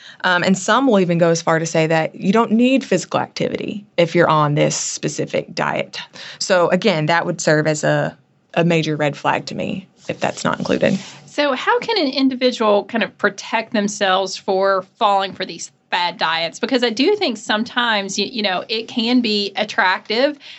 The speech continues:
Speaker 2: but, and I guess it's one of those things that if it sounds too easy, it probably really
Speaker 1: Mm-hmm.
Speaker 2: is too easy or,
Speaker 1: Yep.
Speaker 2: or not true. But how can we be a wise consumer?
Speaker 1: So I, like you just said, I think kind of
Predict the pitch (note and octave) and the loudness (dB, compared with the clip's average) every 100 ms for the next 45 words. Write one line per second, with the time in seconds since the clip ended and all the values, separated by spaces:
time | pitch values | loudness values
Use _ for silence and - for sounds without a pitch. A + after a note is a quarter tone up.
0 | - A3+ G#3+ G#3 - G#3 A3+ G#3+ G#3 A#3+ | -6 0 0 -2 -6 -8 -2 -2 0 -2
1 | A#3 A3 A3+ A3 G#3 G3+ G#3+ F#3+ F#3+ F#3+ | -2 -2 0 2 2 0 -2 -4 -4 -4
2 | G3 F#3+ F#3 F3 - - A3+ G3 G#3 - | -4 -2 -2 -2 -6 -6 -2 -2 -2 -4
3 | G#3 G#3 G#3+ G#3+ - G3+ G3 G#3 G3+ G#3 | -4 -4 -4 -6 -4 -2 -2 -2 -2 -2
4 | G3+ G#3 F#3 F3+ F3+ G#3+ A#3+ C#4+ A3+ G#3+ | 0 -2 -2 -2 -2 -2 -2 0 -2 -2
5 | A3 A3 G3+ G3 - F#3+ G#3 G3+ G3 G3 | -2 -2 0 0 2 2 2 2 2 0
6 | - - A#3 A3 A#3+ B3 - - - - | -4 0 0 2 0 -2 -12 -20 -6 2
7 | A3+ G3+ - C#4+ D4 D#4 D#4 C#4+ B3 A3 | 4 2 -2 0 2 2 2 2 2 2
8 | A3 G3 G3 F#3+ F#3+ F#3 - F#3 F3 - | 0 2 2 2 -4 -10 -8 -8 -8 -10
9 | - - - - - - B3 - G#3+ - | -12 -18 -20 -20 -14 0 2 4 2 -2
10 | - G3 F#3+ G#3 F#3 E3+ - G#3 F3 E3+ | 0 0 0 -2 -2 -4 2 2 4 0
11 | - F3+ E3+ E3 - G3 F3+ E3 E3 | 0 2 0 -2 -4 0 0 0 -4